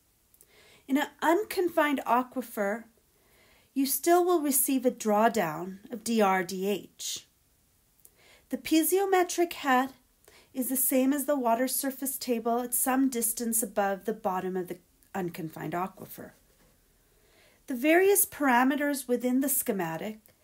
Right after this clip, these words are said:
the D, the H naught, which is the depth of the piezometric head, R naught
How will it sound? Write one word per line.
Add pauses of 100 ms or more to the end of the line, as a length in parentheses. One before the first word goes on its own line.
(280)
the (680)
D, (300)
the
H
naught,
which
is
the
depth
of
the
piezometric
head, (1120)
R
naught